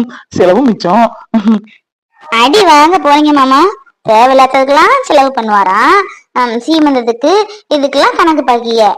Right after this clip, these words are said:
Speaker 2: ஆ, வெளியே வந்து என் பொண்ணு உங்களை உதைக்க போறா.
Speaker 1: சே, சே, என் பொண்ணு என்ன மாதிரி? அப்பா கரெக்டா தான் சொன்னாருன்னு சொல்லுவாரு,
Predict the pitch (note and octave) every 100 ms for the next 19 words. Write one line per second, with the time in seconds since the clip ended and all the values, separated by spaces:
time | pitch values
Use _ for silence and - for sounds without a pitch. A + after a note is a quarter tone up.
0 | - _ - A#3+ A#3+ A3+ A#3 B3+ B3+ C#4
1 | F4 D4 C#4 C4+ F4 D4 B3+ A#3 C#4 D#4
2 | C4+ B3+ C#4+ C4 - - _ _ _ _
3 | _ - G3 F#3 C#3 - - D3 D3 A3+
4 | A3 A3 F3+ F3+ E3 D#3 - _ - F3+
5 | G#3 - A3 D3+ - G3+ C#4+ G#3+ F3+ A#3
6 | F3 D3